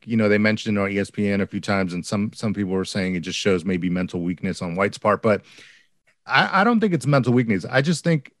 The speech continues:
him focusing all of his energy on the, the pre-fight buildup and the, the verbal battles, it's just, it's n-, it's useless. It's useless energy spent. Why not focus your, all of your energy and time and dedication to training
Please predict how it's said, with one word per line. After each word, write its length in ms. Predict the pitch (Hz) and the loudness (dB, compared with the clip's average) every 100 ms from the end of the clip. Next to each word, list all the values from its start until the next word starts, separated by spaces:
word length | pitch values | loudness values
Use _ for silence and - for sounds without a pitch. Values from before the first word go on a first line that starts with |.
| _ | _
him 480 | - 117 147 160 143 | -8 0 4 4 2
focusing 500 | - 143 - - 101 | 2 0 0 -4 -6
all 300 | 110 139 160 | 0 2 2
of 80 | 139 | 2
his 180 | 135 117 | 0 2
energy 380 | 120 110 110 | 4 2 2
on 160 | 110 101 | 0 0
the, 180 | 95 - | -2 -4
the 320 | 104 95 90 85 | -8 -6 -4 -6
pre-fight 680 | - 143 - 120 107 - - | -4 -4 0 0 0 -4 -6
buildup 520 | 107 110 107 104 - | -4 0 2 2 0
and 160 | 90 | -4
the, 100 | 85 | -4
the 160 | 82 92 | -8 -10
verbal 400 | 78 98 117 110 | -2 2 2 2
battles, 460 | 95 113 113 110 - - - - | 2 2 2 0 -4 -16 -20 -6
it's 140 | 151 | -2
just, 360 | 202 151 - - - | -2 -2 -6 -12 -10
it's 240 | 147 - | -10 -2
n-, 160 | 165 - | -2 -2
it's 280 | 160 127 - | -4 -6 -2
useless. 640 | 139 196 - 90 80 - | 4 4 4 -6 -10 -12
It's 180 | 98 - | -14 0
useless 340 | 170 160 147 | 0 2 0
energy 340 | 143 147 123 117 | 2 2 0 -2
spent. 380 | - 147 131 - - - _ | -2 2 2 -2 -14 -20 _
Why 200 | 123 139 | 4 4
not 200 | 151 151 | 4 0
focus 420 | - 151 143 131 | 0 0 0 -2
your, 320 | 127 120 110 107 | 2 4 4 2
all 260 | 120 135 | 2 4
of 160 | 135 110 | 4 2
your 340 | 117 107 101 110 | 2 4 2 2
energy 580 | 113 117 90 110 110 | 0 0 0 0 0
and 260 | 104 98 90 | 0 -2 -2
time 320 | - 107 107 | 0 0 0
and 100 | 98 | 0
dedication 520 | 95 98 - 104 - 92 | 0 -2 -2 -4 -4 -8
to 80 | |
training 500 | - - 127 120 113 | -10 0 2 4 2